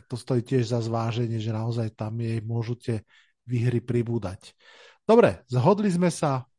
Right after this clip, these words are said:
poďme ďalej. Dva dva Titans proti jedna tri Commanders. Keď som si robil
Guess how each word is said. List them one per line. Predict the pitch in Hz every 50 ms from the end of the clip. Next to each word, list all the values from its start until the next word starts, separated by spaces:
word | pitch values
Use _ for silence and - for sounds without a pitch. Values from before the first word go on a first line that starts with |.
| _ _
poďme | - 151 139 135 139 131
ďalej. | 117 123 117 113 110 107 101 92 90 87 _ _ _ _ _ _ _ _ _ _ _ _ _
Dva | 113 104 110 139 160 180
dva | 170 180 180 160 -
Titans | - 135 131 139 131 131 156 156 156 156 156 - - -
proti | _ 127 120 123 123 - - 139 120 117 120
jedna | 123 120 127 139 143
tri | 139 127 - 127 131 135 143 151 156 147 - _ _ _ _ _
Commanders. | _ - - 123 117 120 117 120 120 117 117 117 120 117 113 - - - _ _ _ _ _ _ _ _ _
Keď | _ - 165 151 -
som | 196 185
si | 160 - 170
robil | 160 165 156 160 147 135